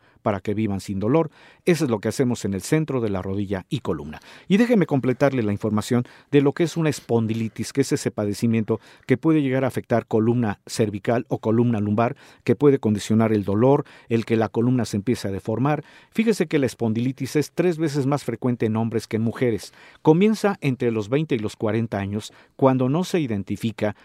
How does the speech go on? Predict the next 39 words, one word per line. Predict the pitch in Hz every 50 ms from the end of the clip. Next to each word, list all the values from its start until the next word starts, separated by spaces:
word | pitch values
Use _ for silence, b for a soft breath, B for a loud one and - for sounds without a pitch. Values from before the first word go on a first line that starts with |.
| b
justamente | b - 151 - - - 123 117 117 110 104 - 107 104 b b b b
cómo | b 151 143 131
está | 117 - 135
ese | 127 110 - 107
sistema | - - 101 - - 110 104 104 107
inmunológico, | 110 107 107 113 113 113 113 120 131 127 - - 98 - - - - b b b b b b b b b
es | 151 147 135
decir, | 117 - - 127 117 - -
las | 135 117 104 -
propias | - - 117 113 - 117 104 95
defensas. | - 92 - 101 95 90 - 78 - - - B B B B B
Por | B 160 175
eso | 190 - 202
le | 175 165
menciono | 151 143 - - 160 160 151
que | - - 147
es | 156 143 127
diez | 131 170 202 196 -
a | 165 147
veinte | 156 165 170 160 - 147 123
veces | 120 139 135 - 120 107 127
más | 151 185 185
frecuente | - - 120 - - 110 104 - - 104 104 b b b b b
entre | b 143 131 131 - 123 117
familiares | - 120 117 117 120 123 139 139 139 127 107
de | 110 107 -
primer | - 110 107 113 110 110
grado | 117 110 104 95 104 104 - b b b b b
en | b 127 127 120
pacientes | - 120 113 - - 139 131 131 123 - 123 - -
que | - 110 104
ya | 117 120 120
tuvieron | - - - 110 107 113 113 117 117 120
antecedente | 117 104 - 110 - - 113 104 107 110 110 - 123
de | 101 98 101
una | 104 104 107
espondilitis. | 101 - - 107 107 107 120 135 151 151 - - 85 -
Es | - 139 123 127
decir, | 120 - 147 135